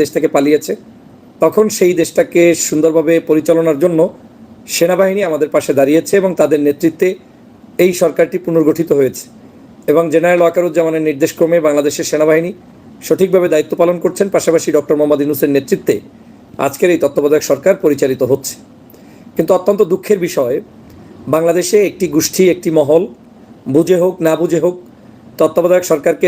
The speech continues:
ব্যর্থ করার জন্য কিছু এজেন্ডা নিয়ে রাজপথে নেমেছে। এই এজেন্ডাটা সম্পূর্ণ আওয়ামী লীগের একটি কুচক্রী মহল কাজ করছে। যারা দেশে বিদেশে বসে বিভিন্ন উস্কানি দিচ্ছে, Facebook-এ লেখালেখি করছে, বিভিন্ন সংঘাত ছড়িয়ে দিচ্ছে, তিলকে তাল বানানোর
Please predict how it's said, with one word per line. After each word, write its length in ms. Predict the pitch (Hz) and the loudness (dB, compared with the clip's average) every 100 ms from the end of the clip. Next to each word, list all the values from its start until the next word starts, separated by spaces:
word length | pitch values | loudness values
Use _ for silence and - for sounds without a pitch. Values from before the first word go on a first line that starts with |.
| 143 | 0
ব্যর্থ 200 | 151 147 190 | -2 -2 0
করার 280 | 190 180 - | 2 2 0
জন্য 180 | 165 151 185 180 | -2 0 -2 -2
কিছু 180 | 160 165 143 | 0 2 2
এজেন্ডা 240 | 165 175 | 2 0
নিয়ে 160 | 175 190 | 0 -2
রাজপথে 380 | 139 - 139 127 | -2 -2 -2 0
নেমেছে। 280 | 120 107 - - - - - - - - - | -2 -4 -14 -20 -20 -20 -20 -20 -20 -20 -4
এই 120 | 170 190 | 2 2
এজেন্ডাটা 360 | 180 185 190 196 | 2 2 0 0
সম্পূর্ণ 380 | 190 160 190 196 160 | -2 -2 0 0 0
আওয়ামী 180 | 160 175 | 0 0
লীগের 180 | 185 180 | 0 -2
একটি 140 | 196 - | -4 -6
কুচক্রী 360 | 165 175 - 165 | -2 -2 -2 0
মহল 180 | 156 170 170 | 2 2 0
কাজ 120 | 156 - | -4 -4
করছে। 220 | 175 185 - - - - - - - - | -4 -4 -6 -10 -20 -20 -20 -20 -18 -4
যারা 180 | 165 175 180 | 0 0 0
দেশে 260 | 160 - | 0 0
বিদেশে 340 | 175 165 175 185 | 0 0 0 0
বসে 220 | 165 175 160 | -2 -2 0
বিভিন্ন 200 | 160 185 165 | 2 0 -2
উস্কানি 280 | - 175 185 | -2 -2 -2
দিচ্ছে, 280 | 185 - 190 - - - - - - | -4 -6 -8 -8 -20 -20 -20 -18 -2
Facebook-এ 380 | 170 160 175 190 | 0 0 0 0
লেখালেখি 400 | 170 185 185 - 185 | 0 0 -2 0 -4
করছে, 240 | 165 196 196 - - - - 160 | -2 -2 -2 -6 -20 -20 -4 0
বিভিন্ন 240 | 160 190 180 160 | 2 0 0 -2
সংঘাত 260 | 170 185 - | 0 0 -2
ছড়িয়ে 220 | 180 185 185 | 0 0 0
দিচ্ছে, 240 | 185 190 190 - - - - - | -4 -4 -4 -8 -20 -20 -16 -2
তিলকে 300 | 190 202 202 - | 0 2 0 0
তাল 120 | 170 185 | 2 2
বানানোর 300 | 190 190 | 0 -2